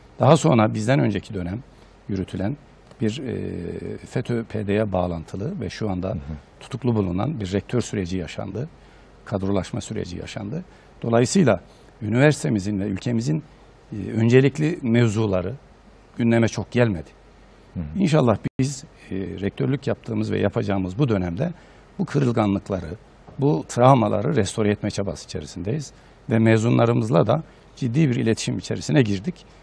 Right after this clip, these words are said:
Speaker 1: Bu noktada da istediğimiz düzeyde başarıyı elde edeceğimizi düşünüyorum.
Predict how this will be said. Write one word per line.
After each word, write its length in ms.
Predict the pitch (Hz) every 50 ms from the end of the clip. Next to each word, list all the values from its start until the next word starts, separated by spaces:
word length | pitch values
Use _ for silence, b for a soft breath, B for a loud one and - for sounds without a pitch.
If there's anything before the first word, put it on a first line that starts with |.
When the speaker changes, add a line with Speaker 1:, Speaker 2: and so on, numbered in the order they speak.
| B -
Speaker 1:
Bu 60 | -
noktada 400 | 165 123 98 - 120 117 113 113
da 60 | 110 -
istediğimiz 520 | - - - 123 113 113 117 123 117 98
düzeyde 400 | 98 95 95 98 95 - 156 170 B B B B B -
başarıyı 400 | - 123 120 - 117 117 113 120
elde 140 | - 110 104
edeceğimizi 480 | 104 92 90 92 92 87 82 80 87 80
düşünüyorum. 360 | - - - - - - -